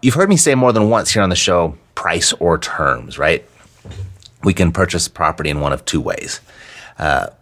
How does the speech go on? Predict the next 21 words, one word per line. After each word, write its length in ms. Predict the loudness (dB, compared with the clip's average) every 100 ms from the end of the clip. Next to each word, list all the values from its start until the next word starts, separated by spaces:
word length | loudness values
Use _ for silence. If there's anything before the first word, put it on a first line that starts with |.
| _ _ -4
by 260 | 0 0 -2
our 180 | 0 0
price 420 | -2 -2 -2 -2
and 80 | -2
the 40 |
seller's 420 | 0 2 2 0
terms, 560 | -2 0 2 0 -4 -10 -6
or 160 | 0 2
the 80 | 2
seller's 340 | 0 0 -2
price 260 | -4 -4 -2
and 100 | 0
our 140 | 0
terms. 400 | 0 -4 -4 -10 -6
As 220 | -2 0
long 280 | 2 2 0
as 100 | -2
you 60 |
can 80 | -2
control 500 | 0 0 4 4 4
one, 420 | 4 4 4 0